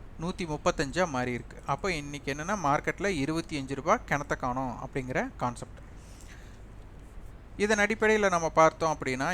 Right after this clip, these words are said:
இருபத்தஞ்சாயிரம் கால் புட்டோட டேட்டா அடிப்படையில காமன் ஏரியா நம்ம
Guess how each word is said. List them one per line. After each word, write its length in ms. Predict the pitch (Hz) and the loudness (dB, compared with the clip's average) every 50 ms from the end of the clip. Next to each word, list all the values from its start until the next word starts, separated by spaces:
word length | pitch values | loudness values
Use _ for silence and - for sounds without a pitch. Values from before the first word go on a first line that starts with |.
| 170 156 | 0 2
இருபத்தஞ்சாயிரம் 680 | 156 170 185 190 - 170 156 151 160 156 156 147 147 139 | 2 2 2 0 0 -2 -2 2 4 4 4 4 2 2
கால் 340 | - 147 143 151 160 165 - - | 4 6 6 6 6 4 2 -4
புட்டோட 300 | 156 - - 147 139 139 131 135 | -6 -4 -2 -2 0 2 4 4
டேட்டா 220 | 135 135 - 139 123 | 4 6 4 2 2
அடிப்படையில 600 | 123 127 - 131 120 120 120 123 151 196 214 - - | 0 -2 -2 -2 0 0 2 2 2 2 2 2 4
காமன் 320 | 143 139 147 156 156 151 147 | 4 4 4 4 2 0 0
ஏரியா 280 | 139 135 135 139 160 175 156 | -2 -2 0 -2 -2 -2 -2
நம்ம 140 | 131 127 | -4 -4